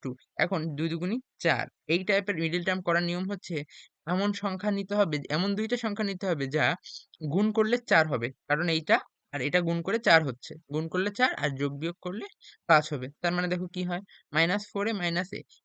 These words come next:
এই দুইটা কিন্তু গুণ করলে আমাদের চার একে চারই হচ্ছে, আবার এই দুইটা যোগ বিয়োগ করলে দেখো মাইনাস এ মাইনাস এ প্লাস ফাইভ এ হবে। এখান থেকে টু এ কমন যায়, টু এ into a minus one, আর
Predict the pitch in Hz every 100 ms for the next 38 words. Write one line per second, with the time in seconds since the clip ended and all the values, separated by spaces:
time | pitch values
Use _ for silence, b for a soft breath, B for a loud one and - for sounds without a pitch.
0 | - 156 180 196 190 196 202 156 190 185
1 | 202 196 190 208 196 170 180 - - _
2 | - 170 165 143 127 - - 123 139 143
3 | 170 196 147 131 127 156 156 202 208 226
4 | 208 262 - B - 170 196 170 170 185
5 | 180 202 254 - 147 - - 156 151 131
6 | 120 113 131 _ _ _ _ 147 170 214
7 | 220 202 185 - 185 208 196 190 190 185
8 | 208 269 _ 180 180 180 180 175 - 156
9 | 165 170 180 - 247 127